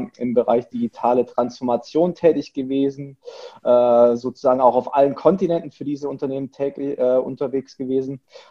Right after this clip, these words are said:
Also sehr, sehr spannende Einblicke da bekommen und, äh, arbeite mittlerweile als selbstständiger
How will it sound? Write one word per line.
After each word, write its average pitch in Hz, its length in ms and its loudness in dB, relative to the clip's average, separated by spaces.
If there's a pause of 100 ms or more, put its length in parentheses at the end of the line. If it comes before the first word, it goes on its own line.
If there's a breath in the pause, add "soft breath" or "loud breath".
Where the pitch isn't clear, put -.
Also 120 200 -2
sehr, 131 200 2
sehr 131 160 0
spannende 127 440 -2
Einblicke 151 440 -4
da 135 160 0
bekommen 143 480 -6 (100)
und, 123 260 -8
äh, 120 40 -2
arbeite 120 500 2
mittlerweile 120 640 0
als 113 280 -4
selbstständiger 113 760 0